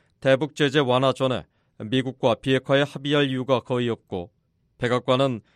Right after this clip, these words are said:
제재 완화가 대북 압박 국면에서 북한의 비핵화를 더 어렵게 할 것으로 보기 때문에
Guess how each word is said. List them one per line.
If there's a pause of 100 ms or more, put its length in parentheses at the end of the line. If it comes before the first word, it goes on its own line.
(220)
제재
완화가 (460)
대북 (120)
압박
국면에서 (340)
북한의
비핵화를
더
어렵게
할
것으로
보기
때문에